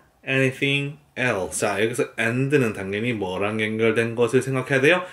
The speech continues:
일단 뒤에 봅시다. do가 있잖아. do가 있기 때문에 우리는 이 do랑 뭐랑 연결된 것을 생각-, 생각해야 되냐면 동사 연결된 거죠. 맞죠?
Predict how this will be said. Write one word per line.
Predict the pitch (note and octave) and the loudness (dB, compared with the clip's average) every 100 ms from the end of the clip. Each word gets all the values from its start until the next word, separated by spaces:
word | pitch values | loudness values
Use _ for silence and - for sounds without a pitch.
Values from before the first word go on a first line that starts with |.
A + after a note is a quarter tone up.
| - | -6
일단 | D3+ D#3+ | -2 -2
뒤에 | - C3+ F3 F3 | 2 4 4 2
봅시다. | - - G2 - - _ | -8 -8 -10 -12 -18 _
do가 | - E3+ B2+ | -4 2 2
있잖아. | G2 - F#2+ G2+ D3 | 2 -2 -2 -2 -6
do가 | - C3+ C3 | -2 2 2
있기 | A2 - | 0 0
때문에 | G#2+ F#2+ B2+ D3 F#2+ | 0 2 2 0 0
우리는 | F#2+ G2+ F#2 G#2+ F#3 - - - | -2 -2 -2 -4 -6 -10 -14 -8
이 | - G#3+ | 0 0
do랑 | G#3 D#3 E3+ D3+ C3+ A2 | 2 0 2 2 2 -2
뭐랑 | F#2 F#2 F#2 G2 | -4 -4 -6 -6
연결된 | G2 F#2+ G2 F#2+ G2 G#2+ G#2 | -8 -2 -2 2 0 0 -2
것을 | G#2 A2+ | -2 -2
생각-, | A2+ B2 - | -4 -4 -4
생각해야 | C3 B2+ | -2 2
되냐면 | B2 C#3+ D#3+ F#2+ | 2 2 0 -2
동사 | - C#3+ G3 G3 G#3 | 0 2 2 4 4
연결된 | C#3+ A2 A#2+ G2+ F#2+ | 4 4 2 0 -2
거죠. | F2+ E2+ | -6 -6
맞죠? | G2+ B2 D#3+ F3 | -6 -2 -4 -4